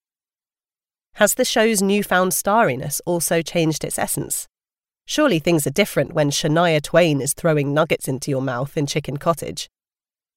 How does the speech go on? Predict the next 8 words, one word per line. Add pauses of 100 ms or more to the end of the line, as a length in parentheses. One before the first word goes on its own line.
(140)
De
Moldenberg (140)
disagrees. (1040)
"It
retains
its
integrity
because